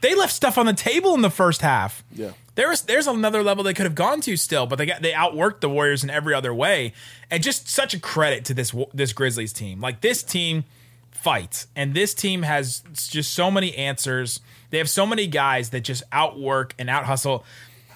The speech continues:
Speaker 1: Dare we say grit and grind is back for the Memphis <laughs> Grizzlies? Because, man, it, it is incredible to watch this team, um, just all over. And they don't have, it doesn't seem like,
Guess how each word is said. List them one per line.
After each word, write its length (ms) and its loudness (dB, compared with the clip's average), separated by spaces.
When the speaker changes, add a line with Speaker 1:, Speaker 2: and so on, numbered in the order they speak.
Speaker 1:
Dare 240 4
we 140 2
say 260 2
grit 260 2
and 100 2
grind 340 2
is 140 0
back 300 0
for 100 0
the 60 0
Memphis 340 2
<laughs> 20 -4
Grizzlies? 400 2
Because, 360 -2
man, 420 -4
it, 240 -6
it 200 -2
is 220 -2
incredible 560 0
to 80 -4
watch 240 -2
this 160 -6
team, 440 -4
um, 280 -6
just 200 -2
all 240 4
over. 400 0
And 140 -2
they 100 0
don't 220 0
have, 260 0
it 120 -2
doesn't 240 0
seem 160 -2
like, 220 0